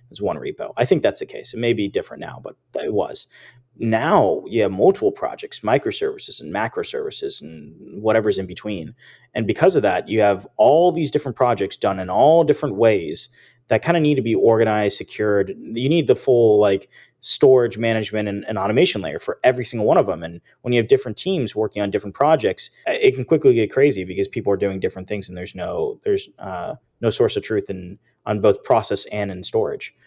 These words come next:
So that's one where it's, like, just more projects than ever.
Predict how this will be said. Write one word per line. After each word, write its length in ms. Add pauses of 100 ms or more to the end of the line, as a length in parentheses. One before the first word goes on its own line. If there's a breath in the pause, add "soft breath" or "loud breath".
(460 soft breath)
So 140
that's 160
one 260
where 100
it's, 120
like, 80
just 180
more 160
projects 380
than 120
ever. 240